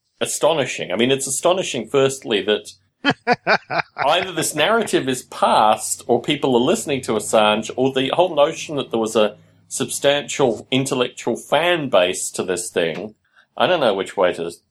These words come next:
Speaker 1: to approach
Speaker 2: Yeah,
Speaker 1: it.
Speaker 2: yeah. I still, I guess you and I have a lower opinion of the general American populace than you do, but you hang around a,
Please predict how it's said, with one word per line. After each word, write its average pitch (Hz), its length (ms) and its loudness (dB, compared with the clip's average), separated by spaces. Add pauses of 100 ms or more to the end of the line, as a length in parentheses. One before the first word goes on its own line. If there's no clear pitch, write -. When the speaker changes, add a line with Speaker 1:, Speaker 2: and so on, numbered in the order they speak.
Speaker 1:
to 82 260 -2
approach 87 200 -10
Speaker 2:
Yeah, 170 360 2
Speaker 1:
it. - 80 -20 (120)
Speaker 2:
yeah. 151 500 2
I 233 260 2
still, - 420 -2
I 220 100 2
guess 320 260 -2
you 240 160 -2
and 233 120 2
I 220 160 2
have 262 180 2
a 175 80 4
lower 135 720 2
opinion 117 580 -2
of 87 180 -4
the 95 80 -8
general 101 460 0
American 95 540 0
populace 95 640 0
than 92 160 -2
you 98 160 2
do, 87 180 -2
but 98 140 -6
you 180 260 0
hang 175 220 0
around 120 480 2 (420)
a, 139 180 0